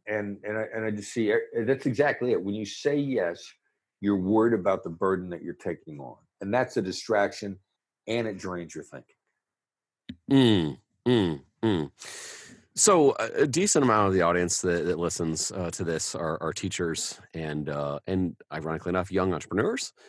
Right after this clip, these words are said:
Speaker 2: Um, s-, one thing that I had in my class that I, I was particularly proud of is that, um, I had a negotiation system for grading.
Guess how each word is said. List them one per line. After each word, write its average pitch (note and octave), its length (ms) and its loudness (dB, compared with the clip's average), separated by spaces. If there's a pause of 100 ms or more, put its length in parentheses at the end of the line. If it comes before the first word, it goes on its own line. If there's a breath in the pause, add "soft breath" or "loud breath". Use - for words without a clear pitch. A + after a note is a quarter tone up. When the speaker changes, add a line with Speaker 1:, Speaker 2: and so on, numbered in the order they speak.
(240 soft breath)
Speaker 2:
Um, D#2+ 480 -2 (800)
s-, - 320 0
one C3+ 580 2
thing D#3 300 4
that A#2+ 100 4
I G#2 180 4
had F#2 420 2
in E2+ 140 0
my D#2+ 160 2
class D2 600 0
that D#2+ 240 -2
I, D#2 160 2
I D2+ 140 2
was D#2 180 -2
particularly - 380 -2
proud D#2 300 2
of C#2+ 200 0
is C#2+ 160 -4
that, D2+ 200 0 (600 loud breath)
um, E2+ 360 2 (320)
I G#2 80 4
had C#3 180 4
a B2 40 6
negotiation F2 720 2
system C#2+ 680 -4
for D#2+ 220 0
grading. C#2+ 420 -2